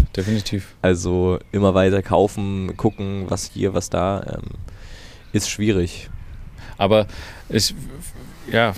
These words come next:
Speaker 2: das Einzige, was ich, glaub ich, gebraucht habe die Woche, war dieses Caprese-Brötchen.
Speaker 1: <laughs>
Speaker 2: Und, äh, damit würd ich sagen, können wir doch einfach den Podcast beschließen.
Speaker 1: Ja.
Speaker 2: Ähm, vielen Dank fürs Zuhören.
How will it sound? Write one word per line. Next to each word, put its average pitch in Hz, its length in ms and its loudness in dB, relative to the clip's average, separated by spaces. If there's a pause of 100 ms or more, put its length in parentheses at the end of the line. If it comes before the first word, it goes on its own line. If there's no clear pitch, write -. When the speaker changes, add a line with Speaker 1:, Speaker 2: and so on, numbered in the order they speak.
Speaker 2:
das - 140 0
Einzige, 139 460 2
was 117 240 4
ich, - 280 -4
glaub 117 260 4
ich, - 200 0
gebraucht - 440 0
habe 104 200 4
die 101 160 -4
Woche, 101 280 -2
war 95 100 6
dieses 101 260 0
Caprese-Brötchen. 92 960 -4 (320)
Speaker 1:
<laughs> - 320 6
Speaker 2:
Und, 90 440 0 (100)
äh, 92 280 -2 (500)
damit 110 280 4
würd 98 140 2
ich 87 100 0
sagen, 90 300 0
können 92 180 -2
wir 92 40 2
doch 87 140 0
einfach 87 280 0
den 85 160 -2
Podcast - 460 -4
beschließen. 104 560 -2
Speaker 1:
Ja. 98 180 2 (540)
Speaker 2:
Ähm, 87 460 4
vielen 143 320 0
Dank 120 160 0
fürs - 160 -2
Zuhören. 107 460 -2